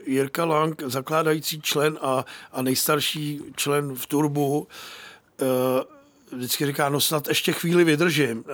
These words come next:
ale když ho pozoruju, tak on je z nás úplně nejvíc fit.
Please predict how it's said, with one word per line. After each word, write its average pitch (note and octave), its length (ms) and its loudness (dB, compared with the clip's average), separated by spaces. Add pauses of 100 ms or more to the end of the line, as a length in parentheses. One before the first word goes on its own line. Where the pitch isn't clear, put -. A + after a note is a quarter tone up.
(120)
ale B2+ 380 2 (360)
když B2+ 200 -2
ho D3+ 80 4
pozoruju, D3+ 520 4
tak D3 240 -2
on C3+ 140 0
je D3 220 2
z C3 140 -6
nás C3+ 360 0 (480)
úplně C#3+ 320 0
nejvíc C3+ 340 0
fit. A#2+ 440 -2